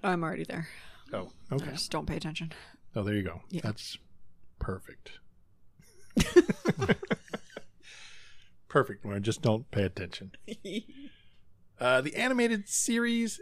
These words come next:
Speaker 2: that's not really a series. The animated stuff, Visions,
Speaker 1: Mm.
Speaker 2: drops on May the fourth.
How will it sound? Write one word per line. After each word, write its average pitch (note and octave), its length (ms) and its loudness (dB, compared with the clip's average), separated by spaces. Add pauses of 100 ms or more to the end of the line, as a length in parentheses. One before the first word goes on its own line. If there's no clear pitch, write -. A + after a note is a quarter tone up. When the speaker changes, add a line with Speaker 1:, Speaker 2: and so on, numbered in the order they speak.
(120)
Speaker 2:
that's F3 200 0
not F#3+ 120 -2
really G3 180 4
a E3+ 80 2
series. A2 440 4
The B2+ 120 -2
animated G#3 580 4 (520)
stuff, - 640 -2 (160)
Visions, C3+ 840 8 (100)
Speaker 1:
Mm. D#4+ 180 0 (360)
Speaker 2:
drops B2 500 6
on C#3 160 6
May D3 140 8
the E3+ 100 6
fourth. F3 440 4